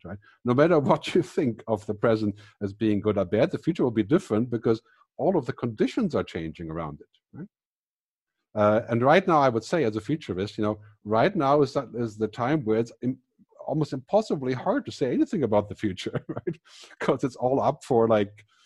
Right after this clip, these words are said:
you know, short-term change. Uh, could go either way. But I think we need to have leaders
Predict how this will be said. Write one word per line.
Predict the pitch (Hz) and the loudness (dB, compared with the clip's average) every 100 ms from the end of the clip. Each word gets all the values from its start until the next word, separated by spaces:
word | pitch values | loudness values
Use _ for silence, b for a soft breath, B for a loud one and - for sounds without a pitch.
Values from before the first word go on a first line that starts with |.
| b - | b -2
you | 117 | 2
know, | 101 | 2
short-term | 113 - 135 135 127 110 110 | 2 2 2 4 2 2 0
change. | 143 123 80 98 - - - 95 | -2 -2 -4 -10 -16 -20 -18 -18
Uh, | 120 120 _ - | -18 -20 _ -4
could | 139 123 | -2 0
go | 127 131 127 | 4 6 6
either | 127 123 113 | 2 2 2
way. | 117 92 80 87 _ | 2 -2 -4 -14 _
But | 120 107 B B B B B _ _ | -2 -2 B B B B B _ _
I | 175 208 | 0 2
think | 226 214 | 0 -2
we | 170 | 2
need | 156 156 | 2 2
to | |
have | 131 131 | 0 0
leaders | 117 123 101 104 | 0 0 0 -2